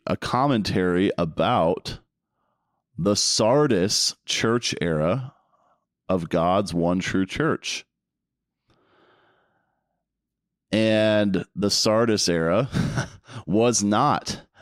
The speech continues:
dynamically alive. Notice Revelation three, verse one.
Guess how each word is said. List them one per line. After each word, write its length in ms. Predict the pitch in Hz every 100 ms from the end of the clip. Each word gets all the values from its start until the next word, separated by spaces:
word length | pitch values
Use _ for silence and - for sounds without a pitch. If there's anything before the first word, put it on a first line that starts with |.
| -
dynamically 1040 | 92 98 98 98 104 107 95 90 87 76 - -
alive. 680 | 87 85 87 71 - - - _ _ _ _ _ _ _ _ _ _ _
Notice 400 | - 95 101 92
Revelation 800 | 92 95 95 90 92 92 92 87
three, 380 | - 95 95 110
verse 380 | 95 92 87 -
one. 520 | 87 101 73 90 -